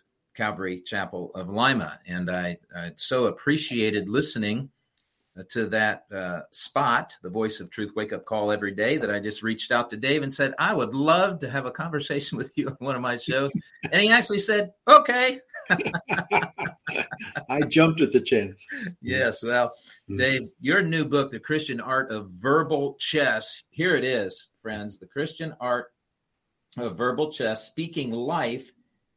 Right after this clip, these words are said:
Speaker 1: into Others, is a brilliant application of Galatians five. I'm just gonna give, there's a spoiler there, but that starts this whole, this whole book off, um,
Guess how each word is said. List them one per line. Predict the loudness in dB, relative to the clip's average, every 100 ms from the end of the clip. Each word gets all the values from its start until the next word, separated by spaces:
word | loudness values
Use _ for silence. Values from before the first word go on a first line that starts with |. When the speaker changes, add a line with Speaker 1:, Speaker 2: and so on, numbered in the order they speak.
| _ -6
Speaker 1:
into | -4 -4 -4 -4 -4 -6 -2
Others, | -2 -2 -6 -8 -10 -8 -8 -10 -14 _ _ _ _
is | -8 -6
a | -8 -10 -6
brilliant | 2 2 2 -2 -8
application | -8 -8 -12 -8 -8 -6 -8 -12 _ _ _ _ _ -20 _ -6
of | -4 -6 -10 -8
Galatians | -4 0 0 -2 -8 -8
five. | -4 -4 -4 -6 -10 -16 -20 _
I'm | -10 -8
just | -8 -4
gonna | -4 -4 -6 -8
give, | -6 -6 -8 -18 -20 _ _ _
there's | 0 2 2
a | -2
spoiler | -2 2 4 4 2 2
there, | 2 4 2
but | -2 0
that | 0
starts | 0 0 2 2 0
this | -4 -4 -4
whole, | -4 -2 -2 -4 -10 _ _ _ -10
this | -8 -4
whole | -2 -4
book | 0 0 -2 -4
off, | -2 0 -2 -4 -10 -18 _ _ _
um, | -6 -4 -4 -8